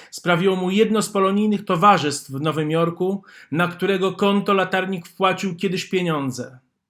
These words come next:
Lektura pana Tadeusza budzi wspomnienia, myśl o przeszłości, o korzeniach. Nadeszło przebudzenie. Przypomina laternikowi, kim naprawdę jest. Ogarnięty wzruszeniem Skawiński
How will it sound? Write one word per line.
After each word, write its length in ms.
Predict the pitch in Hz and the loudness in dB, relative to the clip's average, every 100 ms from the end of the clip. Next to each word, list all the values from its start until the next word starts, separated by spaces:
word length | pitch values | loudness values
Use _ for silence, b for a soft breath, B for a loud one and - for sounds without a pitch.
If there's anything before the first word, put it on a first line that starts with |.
| _ _ _ _ _ _ - | _ _ _ _ _ _ -8
Lektura 540 | 143 143 - 185 156 | -6 -6 -2 0 0
pana 260 | 127 143 147 | 0 -4 -4
Tadeusza 680 | 151 147 156 170 180 175 170 B - | -4 -2 -2 -2 0 -2 -4 B -4
budzi 260 | 160 165 | -2 -2
wspomnienia, 880 | 160 - 185 185 185 185 151 120 123 b b b | -4 -4 -4 -2 -2 -2 -2 -4 -8 b b b
myśl 440 | 151 202 208 - - | 0 2 2 0 -6
o 100 | 170 | -8
przeszłości, 880 | - 147 156 160 165 - 170 180 170 B | -4 -4 0 0 0 -4 -6 -6 -10 B
o 80 | 165 | -4
korzeniach. 800 | 175 160 175 156 127 120 - - _ | 0 0 0 0 -4 -8 -14 -20 _
Nadeszło 560 | 135 147 147 156 - 160 | -6 -2 0 0 -2 -6
przebudzenie. 840 | - 170 170 165 185 139 120 123 _ _ _ _ b b | -4 -4 -2 -2 -2 -2 -6 -10 _ _ _ _ b b
Przypomina 540 | - 180 185 208 208 | -4 0 2 2 4
laternikowi, 640 | 202 190 190 190 202 196 196 | 2 2 -2 -2 -2 -2 -2
kim 220 | - 214 | -2 0
naprawdę 500 | 202 202 190 170 190 | 2 0 0 0 0
jest. 640 | 190 135 127 - - _ _ _ _ _ - | 2 0 -2 -12 -16 _ _ _ _ _ -12
Ogarnięty 560 | 143 151 160 165 165 | -6 -2 0 -2 -2
wzruszeniem 560 | 143 156 160 180 160 143 | -4 -4 -2 0 0 -2
Skawiński 680 | 135 147 151 175 170 180 | -4 -4 -2 -2 -4 -8